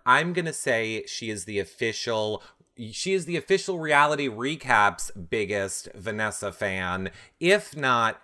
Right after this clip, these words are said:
your biggest fan, K K Whitting. And she wants to know, uh, "Vanessa, do you think that it's Tiffany's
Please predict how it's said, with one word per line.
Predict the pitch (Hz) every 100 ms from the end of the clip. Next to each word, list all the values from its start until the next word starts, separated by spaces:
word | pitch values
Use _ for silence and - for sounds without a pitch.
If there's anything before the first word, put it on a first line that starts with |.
| -
your | 101 120 107
biggest | 113 104 95 98 -
fan, | - 92 90 90 95
K | - - 151 160
K | - 156 151
Whitting. | 135 151 120 85 82 92 - _ - - _ _ _ 151
And | 147 139 120
she | - - 175
wants | 196 147 123 110 -
to | -
know, | 113 101 98 98 101 - - -
uh, | 120 120 -
"Vanessa, | 110 147 180 185 - 123
do | 98 -
you | 120 120 208
think | 190 185 175
that | 156 143
it's | 135 -
Tiffany's | - 131 - 120 117 110 -